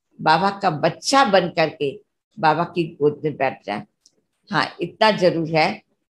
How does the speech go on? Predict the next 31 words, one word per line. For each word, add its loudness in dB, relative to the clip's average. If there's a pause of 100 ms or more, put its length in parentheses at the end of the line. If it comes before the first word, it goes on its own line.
(140)
कि -2
जैसे 4
कहते 2
हैं 0
कि -2
धूल 2
के 0
कण 2
हैं, -2 (500)
तो 6
धूल 0
के 0
कणों 4
का 0
संबंध, 0 (760)
संपर्क 0 (480)
वो 2
मिट-, -8
धरती 0
से 4
बना 4
हुआ 2
होता -4
है। -10 (640)
हम -8
जो -6
धूल, 0
मिट्टी -4
होती 2
है 2
ना, 2